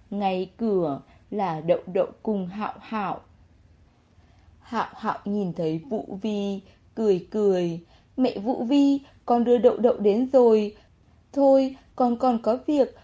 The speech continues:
con đi trước nha." "Hạo Hạo, tạm biệt." Vũ Vi hướng Hạo Hạo cười cười. Đứng ở cửa,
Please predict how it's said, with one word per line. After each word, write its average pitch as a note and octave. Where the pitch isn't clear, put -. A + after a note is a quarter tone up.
con A#3+
đi A#3+
trước E4+
nha." C4+
"Hạo -
Hạo, A#3
tạm A3
biệt." A#3+
Vũ F#3+
Vi A3
hướng G#3
Hạo C4
Hạo -
cười G#3+
cười. G3+
Đứng F#3+
ở A3
cửa, F#3+